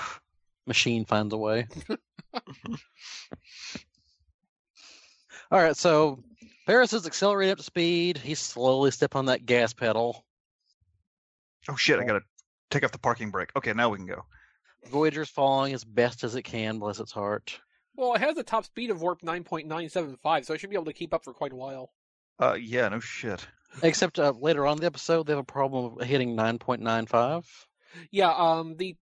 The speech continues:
Speaker 2: nine point nine seven five top speed was actually always a, like, either a typo or just a general concept mistake.
Speaker 3: Oh,
Speaker 2: I
Speaker 3: that's fucking fast.
Speaker 2: It was supposed to be just,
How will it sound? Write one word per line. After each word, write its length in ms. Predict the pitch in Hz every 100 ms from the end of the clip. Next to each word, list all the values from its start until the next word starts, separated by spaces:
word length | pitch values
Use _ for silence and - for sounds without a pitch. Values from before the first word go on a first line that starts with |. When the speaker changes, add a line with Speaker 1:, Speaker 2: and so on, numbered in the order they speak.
| _
Speaker 2:
nine 440 | 190 175 180 202
point 220 | 196 196 180
nine 220 | 165 165
seven 180 | 170 151
five 240 | 156 139
top 240 | - 143
speed 220 | - 151 139
was 160 | 131
actually 400 | 139 131 - 139
always 240 | 131 127 123
a, 60 | - _ _ 151 -
like, 220 | 147 135 123 _ _ -
either 220 | 180 170
a 40 | 147
typo 400 | - 151 - 147
or 140 | 135
just 160 | 139 -
a 40 |
general 440 | 139 139 135 120 123 _ _ _
concept 500 | - 135 127 139 -
mistake. 580 | 143 - 147 147 151 - _ _ - - - _
Speaker 3:
Oh, 80 | -
Speaker 2:
I 120 | 92 143
Speaker 3:
that's 160 | 139
fucking 540 | - - - - 135 117
fast. 640 | - 123 117 113 - -
Speaker 2:
It 100 | 185
was 120 | 190
supposed 220 | 185 190 190
to 40 |
be 120 | 180
just, 200 | 156 165